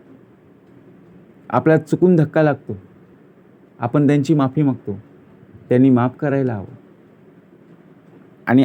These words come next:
आपण प्रवास करत असताना आपल्याला जरी धक्का लागला, बघा, आपण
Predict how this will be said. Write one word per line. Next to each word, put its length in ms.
आपण 460
प्रवास 560
करत 200
असताना 260
आपल्याला 340
जरी 260
धक्का 320
लागला, 360
बघा, 220
आपण 440